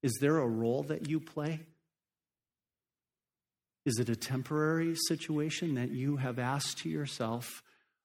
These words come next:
many times, "How did I get myself in this position?"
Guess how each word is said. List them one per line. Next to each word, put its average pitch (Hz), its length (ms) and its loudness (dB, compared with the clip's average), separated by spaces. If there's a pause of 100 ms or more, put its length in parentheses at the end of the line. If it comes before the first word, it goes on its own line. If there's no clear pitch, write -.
(340)
many 131 360 4
times, 113 540 -4 (180)
"How 135 120 0
did 143 160 -2
I 127 100 0
get - 220 -2
myself 139 480 -4
in 117 120 2
this 127 180 -2
position?" 127 760 -4